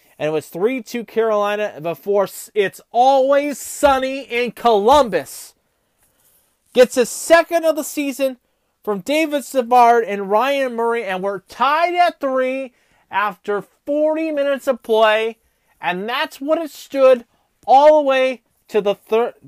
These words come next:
through the third period. We went to overtime, and in overtime, Cam Atkinson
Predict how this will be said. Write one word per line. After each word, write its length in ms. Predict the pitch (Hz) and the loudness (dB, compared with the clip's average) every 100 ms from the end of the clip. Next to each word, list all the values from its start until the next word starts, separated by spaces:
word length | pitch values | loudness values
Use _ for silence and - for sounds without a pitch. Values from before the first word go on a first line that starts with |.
| _ | _
through 200 | 214 233 | -8 -8
the 120 | 190 | -8
third 380 | - 233 294 320 | 0 2 2 0
period. 460 | - 254 247 240 185 | -4 0 2 2 0
We 140 | 180 | -6
went 280 | 175 254 - | -2 -4 -4
to 120 | 285 | -4
overtime, 840 | 226 262 247 240 - 233 220 220 _ _ _ _ _ - | 4 4 4 0 0 -4 -4 -6 _ _ _ _ _ -8
and 360 | 240 302 302 294 | -2 0 0 -2
in 340 | 240 277 277 - | -4 -4 -4 -10
overtime, 840 | - 285 240 202 - 185 160 107 - _ _ _ _ _ _ _ _ _ _ _ - | 0 2 2 -2 -4 -4 -4 -8 -16 _ _ _ _ _ _ _ _ _ _ _ -6
Cam 320 | 302 349 359 | 0 2 2
Atkinson 640 | 294 240 202 165 - 156 | 2 0 -4 -6 -6 -10